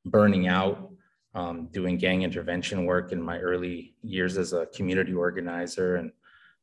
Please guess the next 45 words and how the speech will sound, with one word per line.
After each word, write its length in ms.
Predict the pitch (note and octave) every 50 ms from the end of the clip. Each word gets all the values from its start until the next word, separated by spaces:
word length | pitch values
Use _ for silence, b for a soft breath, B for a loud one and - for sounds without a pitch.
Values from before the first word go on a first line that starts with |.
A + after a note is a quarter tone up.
| _ _
you 80 | F2
know, 80 | F2 E2+
I 40 | E2+
got 160 | F#2 F#2 -
this 140 | - D#2 -
job 360 | - - F2+ F2+ F#2 F2+ F#2
opportunity 640 | F#2 F2+ F2 F2 E2 - - F#2+ F2+ F2 F2 E2+ E2
in 80 | E2 E2
Oakland, 440 | E2+ F2+ F2+ F2 - G#2 F#2 F2 F2
and, 240 | F2 E2 D#2+ D#2 - _ _ _
you 80 | - F#2
know, 100 | F2+ E2+
we 160 | E2 F2+ F2
had, 220 | F2+ F2+ E2 E2+ - - -
we 60 | -
had 80 | G2 F2+
actually 280 | F2+ F#2 F2+ - - F2+
been 140 | E2+ D#2+
separated 720 | D#2 - - - F#2+ - - G#2 F#2+ F#2 F2 F2+ F2 E2+
for 180 | - - - F2+
a 60 | F2
year. 200 | F2 F2 F2+ F2+
We 100 | F#2 F#2
were 80 | G2+ G#2
engaged 500 | F#2 F2 - F#2 F2+ F2+ G2 F#2 - -
for, 100 | - F2+
like, 160 | E2+ D#2+ -
five 340 | - - F#2 F2+ F2 F2 F2
years, 340 | F2 F2 F2+ F2+ F#2 F#2+ -
and 140 | - - - _ b b b b b b b b b b b _
I 60 | F2+ F2+
don't 100 | F2 E2+
know, 160 | E2+ E2+ E2+ - -
shit 260 | - - - G#2 -
just 180 | - F#2+ - -
got 180 | G#2 F#2+ -
too 200 | - - G#2 F#2
heavy 320 | E2 F2 F#2 F2+ F2+ F#2 F2+
between, 640 | F2 F2+ E2 - - F#2 F2 E2+ F2 F2 - - - _ _ -
you 60 | F2+
know, 100 | F2 E2+
her 180 | D#2+ F2+ F2+
Mennonite 480 | E2+ F2 F2 E2+ F2+ F2+ F2+ F2 E2+ E2+
family 560 | - - F#2+ F2 F2 F2 E2+ E2+ E2+ E2+ E2+
and 220 | E2 D#2+ E2 E2